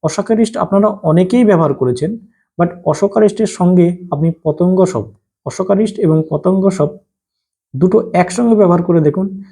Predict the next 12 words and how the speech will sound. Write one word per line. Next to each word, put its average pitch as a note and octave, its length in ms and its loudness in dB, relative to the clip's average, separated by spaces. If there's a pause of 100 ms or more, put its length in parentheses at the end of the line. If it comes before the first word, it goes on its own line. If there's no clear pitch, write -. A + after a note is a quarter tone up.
(140)
দেখবেন E3+ 240 0
আপনার E3+ 480 -4
এই F#3+ 160 2
মান্থলি, F3+ 640 2 (100)
আহ, C#3+ 200 0
পিরিয়ডসের E3 480 2
প্রবলেম, C3+ 440 0 (400)
লিউকোরিয়ার F3 480 4
সম-, D#3+ 560 -8
প্রবলেম C#3 380 -2 (600)
হান্ড্রেড A#3 340 2
পার্সেন্ট G3+ 500 -2